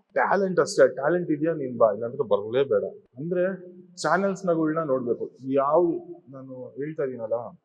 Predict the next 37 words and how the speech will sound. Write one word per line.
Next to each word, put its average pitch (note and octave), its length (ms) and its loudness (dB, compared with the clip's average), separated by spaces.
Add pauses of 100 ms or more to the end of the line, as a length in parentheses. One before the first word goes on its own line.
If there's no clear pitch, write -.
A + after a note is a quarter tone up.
(140)
ಕೆಲವೊಂದು F3+ 360 6
ರಿಯಾಲಿಟಿ D#3 480 4
ಶೋ C#3 80 0
ನಲ್ಲಿ B2+ 280 -4
ನಿನ್ನ B2 180 -6
ಹತ್ರ A#2 160 -8
ದುಡ್ಡಿದ್ಯಾ A2+ 640 -4
ಅಂತ G2+ 100 -8
ನೋಡ್ತಾರೆ. F#2+ 600 -16 (240)
ನಿನ್ನ B2+ 140 -4
ಹತ್ರ C3+ 140 0
ದುಡ್ಡಿದ್ಯಾ, C3 560 0
ನೀನ್ B2 260 -4
ಖರ್ಚು C3+ 320 0
ಮಾಡ್ತೀಯ C#3 260 0
ಒಂದು A2+ 140 -6
ಪರ್ಫಾರ್ಮೆನ್ಸ್, B2 540 -4
ಒಂದ್ A2+ 180 -6
ಲಕ್ಷ, A2 200 -2
ಎರಡ್ B2 160 -4
ಲಕ್ಷ A2+ 180 -6 (100)
ಖರ್ಚು A#2+ 220 -8
ಮಾಡ್ತೀಯ, A#2 220 -8
ನೀನ್ C3 160 -4
ಕೊರಿಯೋಗ್ರಾಫರ್. G2+ 480 -8 (440)
ನೀನ್ D#3 160 -4
ಇಲ್ವಾ, E3+ 360 6 (520)
ಇಲ್ಲ D3 120 0
ಅಂದ್ರೆ D3+ 180 -4
ನೀನ್ A#2+ 160 -6
ಇಲ್ಲ. F#2+ 220 -8 (440)
So, C#3 180 -4
ಈ E3 140 -2
ತರನು E3+ 340 4
ಕೆಲವೊಂದು D#3 520 0
ರಿಯಾಲಿಟಿ C3 320 2
ಶೋಗಳಿದೆ. A2+ 760 -4